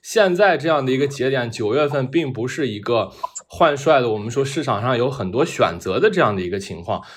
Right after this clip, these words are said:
那可能你世界杯结束之后换，那是一个新周期，那是推倒重来。当时或许有一些更好的这样的一个人选在，那么现在是非常难的，就是满足两种要求。呃，刚才黄指谈到的这个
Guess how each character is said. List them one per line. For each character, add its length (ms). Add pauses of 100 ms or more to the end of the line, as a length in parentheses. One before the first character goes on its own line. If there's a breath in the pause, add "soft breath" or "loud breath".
(100)
那 140
可 180
能 180
你 80
世 140
界 140
杯 160
结 180
束 160
之 140
后 120
换， 300
那 100
是 200
一 80
个 100
新 240
周 180
期， 260
那 140
是 140
推 180
倒 140
重 200
来。 220 (320 loud breath)
当 200
时 160
或 180
许 160
有 160
一 80
些 220
更 180
好 240
的 300 (460 soft breath)
这 100
样 140
的 80
一 120
个 140
人 180
选 240
在， 240
那 60
么 100
现 240
在 140
是 160
非 160
常 160
难 240
的， 160 (260)
就 120
是 180
满 300
足 160
两 200
种 160
要 160
求。 220 (380 loud breath)
呃， 180
刚 240
才 140
黄 260
指 160
谈 260
到 160
的 240
这 200
个 340